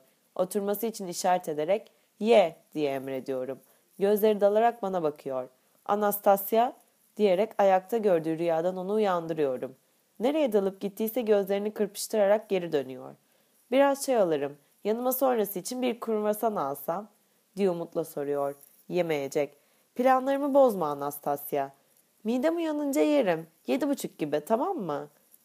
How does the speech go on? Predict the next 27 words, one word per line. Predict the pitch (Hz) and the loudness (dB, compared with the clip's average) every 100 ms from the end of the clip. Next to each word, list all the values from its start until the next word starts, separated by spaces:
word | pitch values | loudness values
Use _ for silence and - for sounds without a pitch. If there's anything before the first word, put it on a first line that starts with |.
| _ _ | _ _
"Tamam, | 220 170 143 139 _ _ - | -2 -2 -6 -10 _ _ -10
onu | 180 170 | -6 -2
zorlayamam." | 170 156 147 147 135 135 143 _ _ _ _ _ _ _ _ | 0 2 0 -4 -6 -14 -16 _ _ _ _ _ _ _ _
Aksi | 202 202 - | -2 0 -2
ve | 254 254 | -2 0
inatçı | 226 220 - | -2 -4 -4
görünüyor. | 202 165 135 139 139 131 _ _ _ | 0 0 0 -4 -6 -6 _ _ _
"Sana | - 247 262 | -6 -2 2
gözlerimi | 247 226 226 226 | 4 6 4 4
devirmek | 214 180 160 151 151 | 2 2 -2 -4 -6
istiyorum," | - - 156 147 147 - _ _ | -14 -4 -2 0 -4 -8 _ _
diyor. | 156 151 151 _ _ _ _ | -4 -4 -6 _ _ _ _
"Ah | 180 160 | -8 -6
ana, | 170 160 160 160 _ _ | -8 -6 -8 -8 _ _
yap | 208 220 220 | -2 -2 0
da | 190 | -2
görelim." | 185 170 165 165 160 _ _ _ _ _ | 0 -2 -2 -4 -6 _ _ _ _ _
"Lütfen | 233 254 269 220 | -6 -4 -2 0
yap | 208 233 254 | 0 -2 0
ve | 240 | 0
günümü | 220 208 202 | 2 0 -2
güzelleştir." | 180 151 147 147 147 - - 139 - _ _ _ _ | -2 -2 -2 -4 -8 -8 -8 -10 -12 _ _ _ _
Tavandaki | - 226 240 247 262 262 | -6 -2 -2 -4 -4 -2
yangın | 233 226 254 | -2 -2 -4
söndürme | 254 233 208 214 208 | -2 -2 0 0 0
cihazına | 185 175 160 175 151 | 2 0 0 -4 -4
bakıyor. | 139 - 139 135 | -6 -4 -4 -4